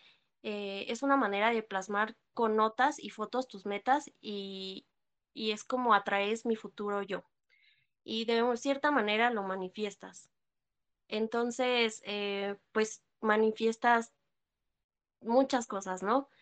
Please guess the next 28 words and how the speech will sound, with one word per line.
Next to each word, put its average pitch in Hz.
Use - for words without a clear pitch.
Eh, 214
yo 247
lo 277
que 226
hago 214
es 220
plasmar, 208
eh, 202
tanto 190
salud 196
física 214
y 185
mentalmente, 190
relaciones, 220
amigos, 208
pareja, 185
familia, 240
finanzas, 247
cómo 254
vas 240
a 247
acomodar 196
tu 214
dinero, 196
ahí 202
entra 196
la 190
parte, 202